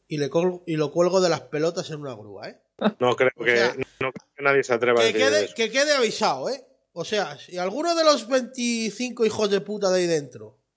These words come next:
Speaker 1: dice un día que el descenso de dos mil veintitrés, si es que se llega a producir, que la afición tal, o sea, como se le ocurra nombrar, o sea, que prepare las pelotas. O sea, que se las ato de una cadena a una grúa, ¿eh?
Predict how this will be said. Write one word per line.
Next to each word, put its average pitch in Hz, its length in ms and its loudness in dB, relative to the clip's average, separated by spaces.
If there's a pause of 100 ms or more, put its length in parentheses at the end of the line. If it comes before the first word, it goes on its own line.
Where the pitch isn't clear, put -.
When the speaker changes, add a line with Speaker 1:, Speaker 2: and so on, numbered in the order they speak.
(500)
Speaker 1:
dice 240 320 -2
un 240 140 0
día 214 340 2
que 175 680 -4
el 165 80 -10
descenso 202 440 -4
de 190 60 -2
dos 185 180 -4
mil 185 160 -6
veintitrés, 165 500 -8
si 147 60 -16
es - 40 -20
que 156 100 -16
se 143 120 -14
llega 147 180 -8
a - 40 -12
producir, 135 460 -14 (680)
que 180 140 -2
la 180 100 4
afición 160 400 -6
tal, 262 440 0 (520)
o 156 100 -12
sea, 165 280 -4
como 151 200 -8
se 175 100 -12
le 165 60 -6
ocurra 294 440 2
nombrar, 254 460 -2
o 196 100 -10
sea, 160 440 -6 (1160)
que 185 120 -4
prepare 196 360 0
las 277 160 4
pelotas. 185 800 -4 (960)
O 139 40 -20
sea, 160 220 -14
que 156 100 -14
se 170 120 -4
las 175 180 -2
ato 254 240 2
de 269 60 -2
una 262 140 0
cadena 262 280 4
a 262 40 4
una 233 140 4
grúa, 143 400 -4
¿eh? 269 120 -16